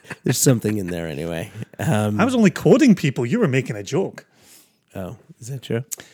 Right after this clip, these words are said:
Speaker 2: So, it's been quite a year, Joshua.
Speaker 1: It really has been. Um, b-, b-, <laughs> before,
Speaker 2: I'm
Speaker 1: bef-
Speaker 2: glad that's all I need to say.
Speaker 1: Yeah, that's all you have
Speaker 2: It's
Speaker 1: to say.
Speaker 2: been quite a year.
Speaker 1: But it, but I think,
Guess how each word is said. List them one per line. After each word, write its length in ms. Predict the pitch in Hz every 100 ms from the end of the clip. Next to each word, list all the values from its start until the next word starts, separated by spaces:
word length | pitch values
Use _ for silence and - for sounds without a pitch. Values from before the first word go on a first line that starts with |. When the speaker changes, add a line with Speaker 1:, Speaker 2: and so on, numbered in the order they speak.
| _ _ _ _ _ _ _ _ _ -
Speaker 2:
So, 400 | 208 214 143 - _ - -
it's 320 | 165 180 -
been 400 | 151 214 226 214
quite 300 | - 226 240
a 60 | 233
year, 340 | 147 147 120
Joshua. 500 | 110 110 - 160 208 - _ _ _ -
Speaker 1:
It 140 | 202 _ -
really 600 | 110 117 160 262 277 120
has 380 | 95 160 254 -
been. 480 | - 101 95 90 90 -
Um, 480 | 113 113 113 113 - _ -
b-, 140 | 147 143
b-, 140 | 175 - - - 208 156
<laughs> 420 | 156 - - - -
before, 480 | 208 - 349 370
Speaker 2:
I'm 60 | 339 -
Speaker 1:
bef- 160 | 269
Speaker 2:
glad 220 | 233 302
that's 180 | 247 175
all 160 | 196 175
I 60 |
need 200 | 156 160
to 100 | -
say. 240 | 143 - -
Speaker 1:
Yeah, 40 |
that's 160 | 262 -
all 100 | 302
you 80 | 285
have 80 | 262
Speaker 2:
It's 100 | 208
Speaker 1:
to 40 |
say. 140 | - 277
Speaker 2:
been 80 |
quite 380 | - 202 226 233
a 100 | 180
year. 280 | 180 - 226 -
Speaker 1:
But 120 | 160 170
it, 100 | -
but 80 | 151
I 100 | 151
think, 460 | 147 - 277 -